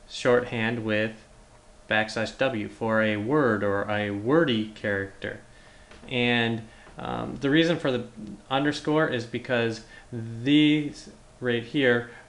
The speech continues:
represent characters that you would see in a, uh, variable name, for instance. L-, characters with, with letters and, and underscores are,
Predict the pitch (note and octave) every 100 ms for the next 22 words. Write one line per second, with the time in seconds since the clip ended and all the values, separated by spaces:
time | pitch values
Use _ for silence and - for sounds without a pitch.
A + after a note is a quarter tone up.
0 | - A#2+ A#2 B2+ A2 A#2 A2+ A2 - -
1 | - - - - - C3+ A#2+ B2 A2+ A#2
2 | A2+ A2+ A2 A2 A#2+ A2+ A2 A2 - A#2
3 | A2 G#2+ G#2+ A2 A2 G#2 G#2 G2+ - -
4 | - - - - - - - - - G#2+
5 | G2 A2 G#2 A#2 B2 A2 G2+ G2+ F#2+ G2
6 | G#2+ G2 - A2+ - - - - - -
7 | A#2 A#2 - - - C3+ A#2+ A#2+ A2+ G#2+
8 | G#2+ G2+ - - - - G#2+ G2+ - -
9 | - B2+ C#3 C#3 C3+ B2+ - - - -
10 | - A2+ G#2 G2+ G2 G2+ G2+ - - -
11 | - - A2 B2 B2 A2 - G#2+ G2+ G2
12 | G2 G2